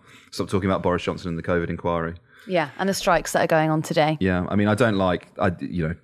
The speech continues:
Speaker 1: when everyone s-, starts going like, "Oh, it's a dead cat, it's a dead cat, they want you to talk about it." It's like, it's not, fuck, it's, you're an, you're an idiot. Like, what, what do you think? You think Rishi Sunak is in control of this story? <laughs> You think, like,
Speaker 2: Yes.
Speaker 1: <laughs>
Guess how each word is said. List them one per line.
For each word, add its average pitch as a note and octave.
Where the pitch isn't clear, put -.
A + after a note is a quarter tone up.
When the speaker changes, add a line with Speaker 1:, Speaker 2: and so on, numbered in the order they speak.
Speaker 1:
when F#2+
everyone F2
s-, -
starts -
going F2
like, F2+
"Oh, A3+
it's G#3
a G3
dead G#3
cat, G3+
it's -
a G3
dead G3
cat, -
they F3
want F#3+
you F#3+
to -
talk F3+
about D#3
it." -
It's -
like, A2
it's A2+
not, -
fuck, -
it's, -
you're F2
an, E2
you're G2
an -
idiot. D#2
Like, G2
what, A2+
what A#2
do A2+
you A2
think? A2
You F#2
think F#2
Rishi G#2
Sunak F#2+
is F#2+
in E2+
control E2+
of E2
this F#2
story? -
<laughs> -
You A#2
think, G#2+
like, G#2
Speaker 2:
Yes. D3
Speaker 1:
<laughs> -